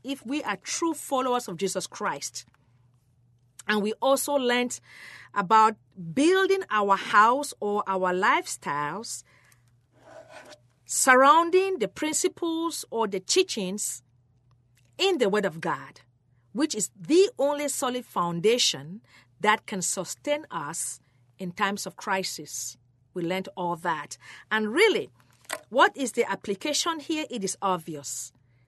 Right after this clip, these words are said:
The application is the Word of God. Okay? Because it is only the Word of God that you believe and you practice that will enable you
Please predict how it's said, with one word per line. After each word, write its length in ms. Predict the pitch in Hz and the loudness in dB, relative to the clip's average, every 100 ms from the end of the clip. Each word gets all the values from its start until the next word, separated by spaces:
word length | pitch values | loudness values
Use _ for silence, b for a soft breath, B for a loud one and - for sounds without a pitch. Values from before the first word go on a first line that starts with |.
| - | 0
The 100 | 208 | 2
application 760 | 202 - 240 370 349 - 403 370 | 2 -2 -4 -2 -2 0 -2 -4
is 160 | - 196 | -10 -10
the 400 | 180 156 277 330 | -10 -4 0 2
Word 220 | 330 233 196 | 0 0 -2
of 140 | 160 | -4
God. 400 | 175 151 147 143 _ _ _ _ _ _ _ _ _ _ - | -4 -6 -8 -14 _ _ _ _ _ _ _ _ _ _ -14
Okay? 440 | 170 240 233 269 B B B B | -2 2 4 2 B B B B
Because 680 | 277 277 302 294 285 - - _ _ _ _ _ _ _ | -2 2 6 6 4 -4 -12 _ _ _ _ _ _ _
it 140 | 262 254 | -4 -2
is 140 | 247 - | -4 0
only 500 | 440 494 480 466 226 | 6 8 8 8 6
the 220 | 311 403 | 4 6
Word 220 | 294 277 | 6 4
of 160 | 208 175 | 4 -2
God 240 | 220 202 | -4 -2
that 180 | 208 202 | -2 -4
you 320 | 196 240 392 269 | -2 4 4 4
believe 380 | 254 254 294 294 | 0 -2 -4 -6
and 180 | 202 190 | -4 -4
you 180 | 220 330 | -2 -6
practice 880 | - 311 302 - 147 160 - - - _ _ _ _ _ _ _ _ _ _ - | -6 -12 -10 -10 -10 -8 -8 -8 -12 _ _ _ _ _ _ _ _ _ _ -6
that 320 | 180 269 277 | 2 2 4
will 200 | 214 220 - | 0 0 0
enable 540 | 220 220 302 359 359 381 | -2 0 0 0 0 0
you 420 | 202 143 143 | 0 -4 -8